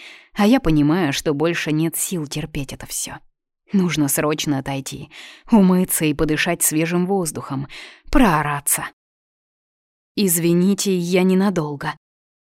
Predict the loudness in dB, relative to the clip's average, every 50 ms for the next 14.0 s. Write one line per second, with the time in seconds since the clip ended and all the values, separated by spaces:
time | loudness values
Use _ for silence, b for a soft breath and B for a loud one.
0 | _ _ -4 -2 0 2 2 2 2 2 2 0 0 -2 -2 -2 -2 -4 -6 -4
1 | -4 -6 -4 -4 -4 -2 -2 -2 -2 -2 -2 -2 -2 -2 -4 -4 -4 -6 -4 -4
2 | -2 -2 -4 -4 -4 -4 -4 -4 -4 -4 -6 -8 -16 -20 -20 B B B B B
3 | B B B -10 -2 -2 0 0 0 -2 -2 -4 -4 -4 -4 -4 -4 -4 -4 -2
4 | -2 0 0 0 0 0 0 -2 0 0 0 0 -2 -2 -4 -4 -4 -6 -6 -8
5 | -10 -12 -12 -10 -10 -10 -10 -12 -14 -14 -16 -14 -16 -16 -16 -16 -18 -20 _ _
6 | _ _ _ _ _ _ _ _ _ _ _ _ _ _ _ _ _ _ -2 0
7 | 2 2 2 0 0 0 0 0 0 0 0 0 0 0 -2 -4 -4 -6 -6 -6
8 | -6 -6 -4 -4 -6 -6 -6 -6 -6 -6 -6 -8 -10 B B B B B B B
9 | B 0 2 2 4 4 2 2 0 -2 -2 -2 0 -2 -2 -2 -4 -4 -4 -4
10 | -4 -4 -4 -6 -6 -8 -8 -4 0 0 2 2 2 0 0 0 -2 -2 0 0
11 | 0 -2 -2 -2 -2 -2 -2 -2 -2 -4 -6 -6 -6 -6 -6 -4 -4 -4 -4 -4
12 | -6 -8 -8 -6 -6 -6 -4 -4 -6 -8 -10 B B B B B B B -6 -6
13 | -4 -4 -4 -4 -4 -4 -2 -4 -4 -4 -4 -4 -6 -6 -8 -12 -14 -14 -16